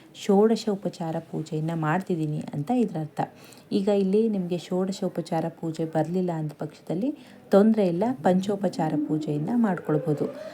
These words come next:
ಹಾಗಾಗಿ ನೀವು ಅಲ್ಲಿ ಹೇಳ್ಬೇಕಾದ್ರೆ "ಪಂಚೋಪಚಾರ ಪೂಜಾಂ ಕರಿಷ್ಯೆ" ಅಂತ ಹೇಳ್ಕೊಳ್ಳಿ, ಅಥವಾ "ನಾನು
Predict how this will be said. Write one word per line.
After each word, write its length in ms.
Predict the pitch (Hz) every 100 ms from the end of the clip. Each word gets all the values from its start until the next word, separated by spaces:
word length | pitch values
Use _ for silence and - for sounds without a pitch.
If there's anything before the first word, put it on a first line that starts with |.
| - -
ಹಾಗಾಗಿ 460 | 214 226 226 220
ನೀವು 160 | 196 180
ಅಲ್ಲಿ 160 | 170
ಹೇಳ್ಬೇಕಾದ್ರೆ 680 | 180 165 160 160 156 247 285
"ಪಂಚೋಪಚಾರ 840 | 294 208 196 233 214 208 190 175 160
ಪೂಜಾಂ 520 | 160 151 151 202 254
ಕರಿಷ್ಯೆ" 540 | 247 175 170 - 165 156 147
ಅಂತ 180 | 147 151
ಹೇಳ್ಕೊಳ್ಳಿ, 460 | 254 185 - 151 -
ಅಥವಾ 320 | - 151 240 302 - - -
"ನಾನು 260 | 170 185